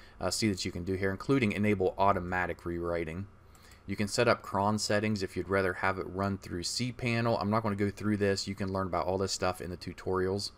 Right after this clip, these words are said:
But over here in the A P I settings, this is where you can use the built-in synonyms that comes with W P Auto Rewriter. You also have access to the synonyms right here where you can edit them and change them however you want.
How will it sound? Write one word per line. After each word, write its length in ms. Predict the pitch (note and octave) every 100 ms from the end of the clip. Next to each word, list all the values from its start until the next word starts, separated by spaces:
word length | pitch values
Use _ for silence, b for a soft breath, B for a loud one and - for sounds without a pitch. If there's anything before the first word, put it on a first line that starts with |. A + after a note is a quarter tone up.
| - B B B B
But 140 | - A2+
over 160 | D3
here 160 | C3+ C3
in 80 | A2
the 120 | -
A 100 | A2+
P 200 | - G2
I 100 | F#2+
settings, 500 | - G#2 A2 A#2 -
this 200 | A2+ -
is 100 | D#3
where 160 | A#2+
you 120 | A2+ A2
can 160 | G2+
use 160 | G#2 F#2+
the 100 | F#2+
built-in 560 | E2 G2+ G#2 - F#2+
synonyms 560 | F#2+ - G2 G2+ G2+ G2+
that 140 | -
comes 480 | - - A2+ G2 F#2 B B B B
with 180 | F#2 -
W 240 | G#2 G#2
P 240 | F#2+ G#2+ F#2+
Auto 300 | E2 F#2+ G2
Rewriter. 680 | F2+ F#2 E2+ F2 F#2+ A#2+ C3 B B -
You 160 | F#2+
also 240 | G#2 - G2+
have 240 | G#2+ -
access 580 | - G2 G#2+ - F#2+ -
to 340 | - - D3
the 80 | A2+
synonyms 480 | G2 G#2 F#2+ F#2+ F2+
right 140 | F2+
here 180 | F2+ F#2
where 120 | E2+
you 80 | F#2+
can 180 | G2 -
edit 300 | - G2 F#2
them 200 | - F#2
and 120 | C2+ E2
change 260 | F#2 F2
them 140 | E2+ D#2+
however 400 | F2+ F2 D#2+ D#2+
you 180 | D#2+
want. 340 | D#2+ D#2+ E2